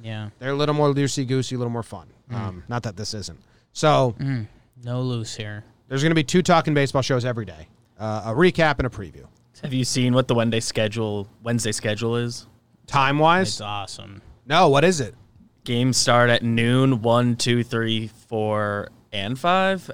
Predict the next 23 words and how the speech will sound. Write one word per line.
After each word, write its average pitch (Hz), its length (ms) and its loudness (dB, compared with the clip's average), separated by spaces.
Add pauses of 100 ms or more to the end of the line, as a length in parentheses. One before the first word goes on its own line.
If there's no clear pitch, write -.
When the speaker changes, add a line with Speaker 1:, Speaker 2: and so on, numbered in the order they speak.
Speaker 3:
and 135 80 4
then 123 100 2
seven 110 280 0
and 104 100 -4
ten 104 220 -2
are 107 80 -4
to - 100 -8
themselves, 123 720 -4
but 92 240 -8 (400)
it's - 80 -20
a - 20 -12
Speaker 2:
That's, 175 160 4
Speaker 3:
crazy 185 100 4
Speaker 2:
that's 233 140 2
what 233 80 6
we 202 100 8
Speaker 3:
day. - 60 2
Speaker 2:
thought. 160 240 6
That's, 127 140 -2
we 160 140 2
thought 180 200 4
we'd 165 140 0
want 143 180 2